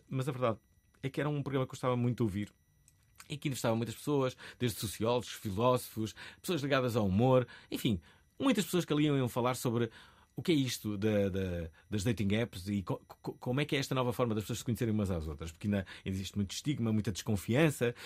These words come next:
eh, e na verdade eu hoje enviei-lhe uma mensagem a dizer: "Ana, como é que está o mundo das dating apps?" A, a, a Ana Azevedo é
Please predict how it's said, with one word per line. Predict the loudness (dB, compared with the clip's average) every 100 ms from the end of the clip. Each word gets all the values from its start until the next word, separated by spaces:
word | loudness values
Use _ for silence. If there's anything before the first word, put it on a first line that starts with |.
| -16 -4
eh, | 2 4 4 2 2 -2 _ _ _ -6
e | -2
na | 0
verdade | 0 0 0 0 2 2
eu |
hoje | 2 0 -6 -6
enviei-lhe | 0 2 2
uma | 2
mensagem | 0 -2
a |
dizer: | -2 -2
"Ana, | -2 -2 -4 -12 -18 -2
como | 2 2
é |
que | 0
está | -2 0 0 -4 -14 -16 -16 -4
o | 2
mundo | 4 6 4 0 -8 -4
das | 0 0
dating | 0 0 -4
apps?" | -4 -10 -10
A, | -6
a, | -4 -2 -2 -2 -4
a |
Ana | -4
Azevedo | -2 -4 -4
é | -4 -4